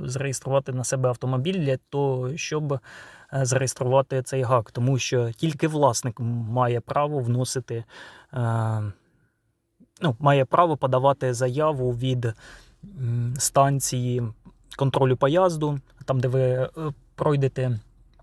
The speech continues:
огляд, е, цього фаркопа, гака, і він, е, цей оператор чи механік видасть вам, е, таке, м, таку заяву, м, що ви пройшли,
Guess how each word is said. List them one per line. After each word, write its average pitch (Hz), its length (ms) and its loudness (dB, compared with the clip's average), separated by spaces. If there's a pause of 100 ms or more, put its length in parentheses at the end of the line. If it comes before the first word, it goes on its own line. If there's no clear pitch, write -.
(360)
огляд, 127 500 4
е, 123 200 2
цього 123 260 -2
фаркопа, 156 540 2
гака, 139 440 2 (100)
і 123 320 -2
він, 127 480 -2 (500)
е, 123 380 -2
цей 131 140 2
оператор 123 760 -2
чи 117 240 -8
механік 131 500 -2
видасть 120 420 -2
вам, 120 280 2 (720)
е, 123 680 0 (1500)
таке, 131 360 2 (580)
м, 143 180 -2
таку - 220 -6
заяву, 208 560 0 (500)
м, 151 120 -6
що 135 240 0
ви 156 140 0
пройшли, 214 500 -2